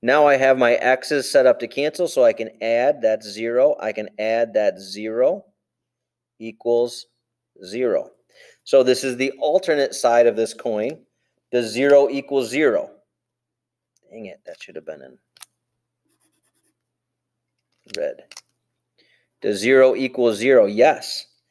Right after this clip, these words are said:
This is a true statement. Because this is a true statement, that means that there are not all solutions, but infinite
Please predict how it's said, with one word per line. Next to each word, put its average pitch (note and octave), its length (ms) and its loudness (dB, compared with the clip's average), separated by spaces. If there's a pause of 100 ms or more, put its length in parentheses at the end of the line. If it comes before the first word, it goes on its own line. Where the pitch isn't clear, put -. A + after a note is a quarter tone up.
(280)
This A2 180 -6
is A2 140 -4
a G#2+ 140 0
true D3 360 -2
statement. A2+ 640 -6 (1900)
Because A2+ 320 2
this B2+ 200 0
is A#2 120 -2
a A2+ 120 4
true F3+ 300 2
statement, A2+ 560 -2 (300)
that B2+ 180 4
means C3+ 280 -2
that A#2+ 220 4
there A#2 220 6
are A#2 300 2 (400)
not C3+ 400 -2
all G3+ 320 6
solutions, A#2 920 -4 (460)
but A#2+ 340 -2
infinite D#3 680 -4